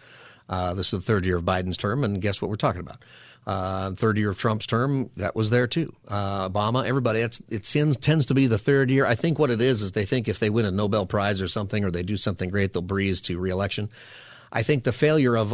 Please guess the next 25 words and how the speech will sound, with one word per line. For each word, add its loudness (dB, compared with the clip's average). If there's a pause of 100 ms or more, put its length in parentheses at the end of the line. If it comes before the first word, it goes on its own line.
(120)
all 6
of 4
it 0
is 0
that -2
this -2
is -4
a -2 (120)
five -2
thousand-year-old -2
problem, -2 (600)
and -8
you're -4
not -2
gonna -4
solve 0
it, -4
uh, -6
unless -6
you -8
get -6
into -6
that -10
religious -8
element. -10